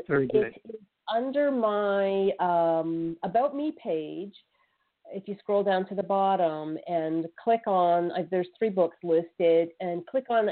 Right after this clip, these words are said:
Speaker 2: any of them will take you to the pages where they can be, uh, looked at further, or they're available for purchase on the different sites.
Speaker 1: Fantastic. Now, in the, in the two minutes we have left,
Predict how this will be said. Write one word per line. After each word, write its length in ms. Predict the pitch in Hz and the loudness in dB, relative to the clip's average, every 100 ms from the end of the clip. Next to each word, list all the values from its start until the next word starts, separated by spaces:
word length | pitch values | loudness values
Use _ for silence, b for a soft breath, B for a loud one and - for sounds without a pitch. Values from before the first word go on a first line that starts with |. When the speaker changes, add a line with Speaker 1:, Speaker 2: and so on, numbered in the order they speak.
| - | -2
Speaker 2:
any 280 | 226 233 196 | 0 2 4
of 160 | 170 | 2
them 180 | 160 156 | 0 -2
will 140 | 160 160 | -2 -4
take 260 | 185 170 | -6 -6
you 60 | 175 | -8
to 120 | 175 | -8
the 120 | 170 | -8
pages 480 | 170 208 180 170 160 _ b b b b 165 | -4 -2 -2 -4 -10 _ b b b b -2
where 160 | 185 | 0
they 180 | 165 160 | 2 0
can 220 | 160 185 | -2 -4
be, 400 | 190 185 180 - - | -2 -2 -2 -6 -6
uh, 220 | 175 160 - | -4 -4 -2
looked 460 | 202 190 202 - | 0 2 0 0
at 260 | 196 175 165 - - | 2 2 2 -4 -6
further, 520 | 185 165 160 160 160 - | 2 2 2 0 -4 -4
or 340 | 254 247 240 220 | 0 2 2 0
they're 300 | 185 160 151 | 0 -2 -2
available 560 | 151 147 143 143 156 - | -6 -4 -4 -6 -10 -12
for 80 | |
purchase 440 | 160 - 147 - 156 | -12 -6 -6 -6 -8
on 140 | 151 147 | -6 -6
the 80 | |
different 360 | 143 143 - 139 | -6 -8 -10 -12
sites. 180 | - - _ _ _ _ _ _ _ _ _ _ _ _ _ | -12 -16 _ _ _ _ _ _ _ _ _ _ _ _ _
Speaker 1:
Fantastic. 840 | 202 202 139 - 147 131 - 135 - _ _ B B B - | -2 0 -2 -2 -2 -2 -4 -8 -8 _ _ B B B 0
Now, 140 | 156 160 | 2 4
in 60 | |
the, 300 | 156 - - | 2 0 -4
in 60 | 202 | -4
the 80 | 160 | -2
two 160 | 185 | 2
minutes 240 | 202 196 170 | 2 2 0
we 80 | |
have 140 | 165 143 | -2 0
left, 320 | 165 175 | 0 0